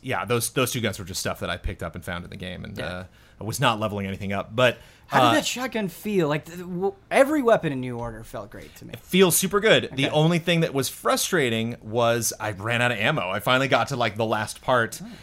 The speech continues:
Speaker 1: and if I had, uh, you know, all the time in the world, if I was just reviewing the game or just staying up late and just like, "Ah, I don't feel like sleeping, I'll play this game for another hour,"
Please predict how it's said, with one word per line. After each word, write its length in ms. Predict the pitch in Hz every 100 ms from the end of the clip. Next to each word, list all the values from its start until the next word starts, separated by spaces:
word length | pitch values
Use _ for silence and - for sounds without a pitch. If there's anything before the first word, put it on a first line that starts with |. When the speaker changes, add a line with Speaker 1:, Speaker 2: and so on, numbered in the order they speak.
| -
Speaker 1:
and 220 | 127 123
if 160 | 113 -
I 100 | 123
had, 520 | 113 123 113 113 110 - _ _
uh, 300 | 123 107 101 -
you 80 |
know, 80 | 123
all 140 | 123 151
the 80 |
time 120 | 110 139
in 60 |
the 40 | 135
world, 280 | 220 180 143
if 80 | 131
I 60 |
was 140 | 120 117
just 220 | 113 -
reviewing 480 | 131 123 123 113 123
the 80 | 117
game 320 | 113 110 113
or 140 | 104 101
just 280 | 107 -
staying 260 | - 107 104
up 140 | 104
late 280 | 110 104 104
and 140 | 107 92
just 200 | 98 110
like, 240 | 101 -
"Ah, 160 | 208 196
I 20 |
don't 140 | 180
feel 100 | 156
like 100 | 135
sleeping, 300 | - 123 117
I'll 80 | 117
play 140 | 120
this 100 | 101
game 100 | 104
for 100 | 98
another 200 | 101 101
hour," 280 | 95 98 95